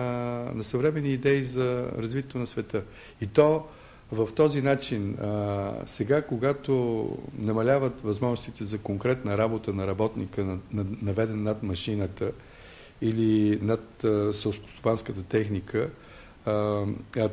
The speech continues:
този, който се занимава с, а, а, споделени визии, свързани с културата, изкуствата на говора, на музиката, на танца, на светлината,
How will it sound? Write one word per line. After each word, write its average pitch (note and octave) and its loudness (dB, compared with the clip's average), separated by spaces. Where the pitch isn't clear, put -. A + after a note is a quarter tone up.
този, C#3 6
който C3+ 4
се - -8
занимава B2+ 0
с, - -4
а, A#2 2
а, G2+ 0
споделени A2+ 0
визии, G2 -2
свързани A2+ 0
с - -6
културата, G2+ 0
изкуствата G2+ -4
на F#2 -4
говора, A2+ 2
на F#2+ 0
музиката, G#2+ -4
на F#2 -4
танца, A2 -2
на F#2+ -4
светлината, G2 -4